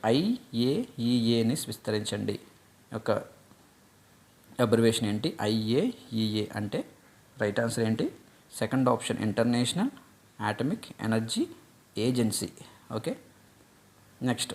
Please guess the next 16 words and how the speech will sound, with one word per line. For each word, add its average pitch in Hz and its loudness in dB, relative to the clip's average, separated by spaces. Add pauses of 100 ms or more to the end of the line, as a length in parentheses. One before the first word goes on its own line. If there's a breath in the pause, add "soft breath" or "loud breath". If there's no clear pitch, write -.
(100)
అరవై 127 6
ఐదవ 123 6
కామన్వెల్త్ 127 2
పార్లమెంటరీ 117 2
అసోసియేషన్ 120 -2 (440 loud breath)
కాన్ఫరెన్స్లో, 123 4 (160)
కాన్ఫరెన్స్లో 120 2
పార్లమెంటరీ 113 0
అసోసియేషన్స్ 113 -2
అంతర్జాతీయ 113 -2
కోశాధికారిగా 117 0 (440 loud breath)
ఎవరు 107 4
ఎన్నికయ్యారు? 107 0 (480)
రైట్ 107 2
ఆన్సర్ 123 0
ఏంటి? 113 0